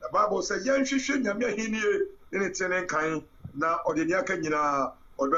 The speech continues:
bɛdom yɛn. Anadwo yi, mesrɛ Nyame sɛ, sɛ obi yare a, Awurade nsa ɔyareɛ ɛwɔ Yesu din mu. Sɛ obi pɛ sɛ ɔware a, Awurade mmue kwan ma wo,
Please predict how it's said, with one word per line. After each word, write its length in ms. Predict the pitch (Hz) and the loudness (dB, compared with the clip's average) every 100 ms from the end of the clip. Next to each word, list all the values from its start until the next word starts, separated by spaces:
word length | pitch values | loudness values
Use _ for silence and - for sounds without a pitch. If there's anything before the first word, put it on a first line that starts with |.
| 160 | 0
bɛdom 160 | 160 | 0
yɛn. 260 | 143 127 117 - - - - | 0 -2 -4 -14 -20 -6 0
Anadwo 320 | 208 214 226 | 0 0 -2
yi, 60 | 220 | -2
mesrɛ 340 | 202 - 262 | -2 0 2
Nyame 240 | 226 185 196 | 2 2 0
sɛ, 320 | - 190 139 - - - | 0 -2 -2 -6 -16 -12
sɛ 200 | - 202 214 | -6 0 2
obi 220 | 190 285 | 2 4
yare 280 | 254 196 208 | 4 4 4
a, 200 | 165 117 - - - | 2 0 -4 -20 -6
Awurade 240 | 143 165 208 | 0 2 2
nsa 240 | 202 208 | 2 2
ɔyareɛ 440 | 170 170 180 175 - - - - | 2 4 4 2 -2 -14 -20 -4
ɛwɔ 140 | 196 165 | 0 2
Yesu 260 | 185 160 | 0 0
din 180 | 147 165 | 0 0
mu. 160 | 160 156 - - - | 0 -2 -8 -20 -12
Sɛ 200 | - 202 208 | -6 -2 2
obi 440 | 202 202 262 262 262 | 2 4 6 6 4
pɛ 100 | 185 | 0
sɛ 160 | 180 233 | 0 0
ɔware 400 | 185 185 196 202 | 0 2 2 2
a, 180 | 139 - - - 139 | 2 0 -10 -10 -2
Awurade 260 | 165 226 | 0 0
mmue 220 | 233 254 - | 0 0 2
kwan 220 | 175 170 | 2 4
ma 100 | 165 | 2
wo, 220 | 151 135 | 0 -4